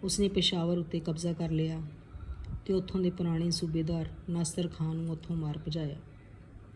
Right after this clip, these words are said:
ਅਦੀਨਾ ਬੇਗ ਦੀ ਸਲਾਹ ਨਾਲ ਸ਼ਾਹ ਨਵਾਜ਼ ਨੇ ਅਹਿਮਦ ਸ਼ਾਹ ਅਬਦਾਲੀ ਕੋਲੋਂ ਮਦਦ ਮੰਗੀ ਤੇ ਸੂਬਾ ਸੁਲਤਾਨ ਲਾਹੌਰ ਤੇ ਕਸ਼ਮੀਰ ਉੱਤੇ ਕਬਜ਼ਾ ਕਰਨ ਦੀ ਉਸ ਪਾਸ ਬੇਨਤੀ ਕੀਤੀ।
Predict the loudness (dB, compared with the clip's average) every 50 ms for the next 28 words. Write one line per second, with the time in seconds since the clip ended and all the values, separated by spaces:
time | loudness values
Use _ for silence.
0 | -20 -20 -20 -18 -18 -16 -16 -16 -16 -14 -10 -4 0 4 4 6 6 6 4 4
1 | 4 4 4 4 4 2 2 2 2 0 0 2 2 2 2 0 0 -2 -4 -8
2 | -12 -18 -20 -20 -20 -20 -20 -20 -20 -20 -20 -18 -12 -8 -4 -2 0 2 2 4
3 | 4 2 2 2 2 2 2 2 0 0 2 2 2 2 2 2 0 0 0 0
4 | 0 0 -2 0 0 2 2 2 2 2 0 0 0 0 0 0 0 0 0 0
5 | 0 2 2 2 2 2 2 0 0 -4 -8 -14 -16 -18 -18 -18 -18 -20 -20 -20
6 | -20 -18 -18 -18 -18 -18 -18 -18 -18 -8 -2 -2 -2 0 2 0 2 2 2 2
7 | 2 2 0 0 0 0 0 2 2 2 2 2 2 2 2 2 2 0 -2 0
8 | 0 0 0 0 -2 -6 -14 -12 -14 -10 -6 -4 0 2 2 2 4 4 2 2
9 | 0 -2 -2 -2 0 -2 0 0 0 0 0 0 0 0 2 2 2 2 0 0
10 | -2 -6 -10 -16 -16 -18 -18 -18 -20 -20 -20 -20 -12 -6 -4 -2 -2 -2 -2 0
11 | 0 2 2 2 2 2 4 4 4 4 4 2 -2 -2 -2 -6 -6 -6 -10 -10